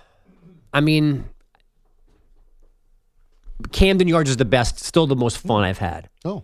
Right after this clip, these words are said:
Speaker 1: Citi Field is my favorite 'cause it's the Mets. Um, Philly's not a bad spot except for being in Philly and being Phillies related.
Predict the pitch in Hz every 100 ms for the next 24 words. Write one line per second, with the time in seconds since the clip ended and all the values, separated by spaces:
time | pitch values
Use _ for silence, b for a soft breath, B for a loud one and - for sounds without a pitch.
0 | - - - 196 180 156 147 131 127 110
1 | 110 - 117 104 110 - 98 107 95 -
2 | - - - _ _ _ _ _ _ _
3 | 117 117 113 117 113 107 - 220 226 170
4 | 139 143 139 - - 143 131 117 107 120
5 | 113 113 107 123 135 170 113 113 107 -
6 | 127 110 98 95 92 117 170